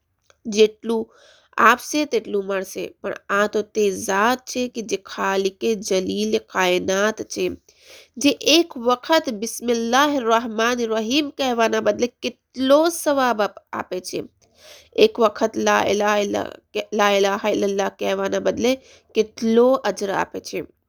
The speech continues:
લા ઇલાહા ઇલ્લલ્લાહની વાત આવી તો સવાબન કહી દો કે રોજ રાત્રે,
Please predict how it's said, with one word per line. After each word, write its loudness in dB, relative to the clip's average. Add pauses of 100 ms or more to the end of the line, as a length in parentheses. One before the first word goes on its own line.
(120)
લા 2
ઇલાહા 0
ઇલ્લલ્લાહની -2
વાત -4
આવી 0 (480)
તો -2
સવાબન 2
કહી -2
દો -2
કે -6
રોજ 0
રાત્રે, 0